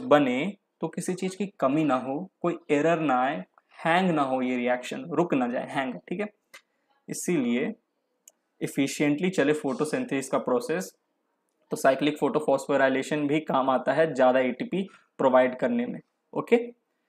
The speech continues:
चलो, तो आपको, अब आपको समझ में आ गया होगा कि साइक्लिक photophosphorylation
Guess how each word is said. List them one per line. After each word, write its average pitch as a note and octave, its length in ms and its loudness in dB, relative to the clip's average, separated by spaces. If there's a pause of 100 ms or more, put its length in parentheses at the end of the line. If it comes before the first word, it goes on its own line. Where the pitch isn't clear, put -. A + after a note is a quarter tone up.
(320)
चलो, A#2+ 280 0
तो C3 140 -2
आपको, C#3+ 240 2
अब D#3+ 300 4
आपको E3 200 6
समझ E3+ 280 2
में F3 120 2
आ D#3+ 120 10
गया D#3 160 8
होगा D3+ 200 6
कि F3+ 100 -4
साइक्लिक D#3+ 420 0
photophosphorylation D3+ 1040 4